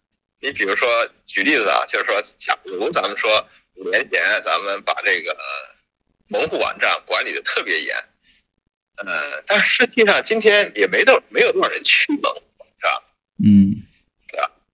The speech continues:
Speaker 1: 然后你要在三年前说把微博管得非常严，其实今天微博传播新闻的效果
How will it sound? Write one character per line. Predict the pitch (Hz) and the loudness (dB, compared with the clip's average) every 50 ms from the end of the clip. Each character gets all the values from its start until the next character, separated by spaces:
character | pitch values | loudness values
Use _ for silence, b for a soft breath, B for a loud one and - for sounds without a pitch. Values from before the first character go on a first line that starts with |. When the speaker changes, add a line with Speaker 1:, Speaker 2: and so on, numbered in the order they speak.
| _ _ - | _ _ -8
Speaker 1:
然 | 104 107 123 156 | -4 -4 -2 -2
后 | 175 151 123 110 104 92 - _ | -4 -4 -4 -6 -6 -8 -10 _
你 | 107 107 | -4 -2
要 | 110 113 123 - | 0 0 0 0
在 | - 147 127 113 104 95 | 0 0 2 2 0 -2
三 | - - - 170 | -2 -2 0 0
年 | 165 151 165 | 2 2 0
前 | 170 - 110 107 - | 0 -2 -4 -4 -4
说 | - 170 160 | -6 -6 -2
把 | - - - - - - | -2 -2 -2 -2 -2 0
微 | 208 254 | 0 0
博 | 254 - 415 - - | 0 2 0 0 0
管 | - - - - | -2 -6 -8 -6
得 | - - - _ _ _ _ _ - | -8 -8 -8 _ _ _ _ _ -10
非 | - - 95 | -10 -10 -10
常 | 104 104 | -12 -14
严， | 107 98 82 - - _ _ _ _ _ _ _ _ - _ _ _ _ _ _ _ _ _ _ _ _ _ _ _ _ _ - | -12 -12 -12 -14 -16 _ _ _ _ _ _ _ _ -20 _ _ _ _ _ _ _ _ _ _ _ _ _ _ _ _ _ -8
其 | - - 208 | -4 -2 -2
实 | 247 247 | -2 -2
今 | - 269 269 | -4 -4 -2
天 | 247 269 269 254 254 | 2 4 4 4 6
微 | 247 247 247 | 4 2 2
博 | - - 196 571 587 - _ _ _ _ _ _ _ _ _ | 2 0 -2 -2 -2 -4 _ _ _ _ _ _ _ _ _
传 | - - - - - | -8 -4 -4 -4 -4
播 | - - - 208 208 | -4 -10 -10 -10 -8
新 | - 190 175 | -6 -6 -2
闻 | 143 135 - | -2 -2 0
的 | - 214 | 2 4
效 | - - - 156 117 | 4 4 4 2 -4
果 | 98 | -6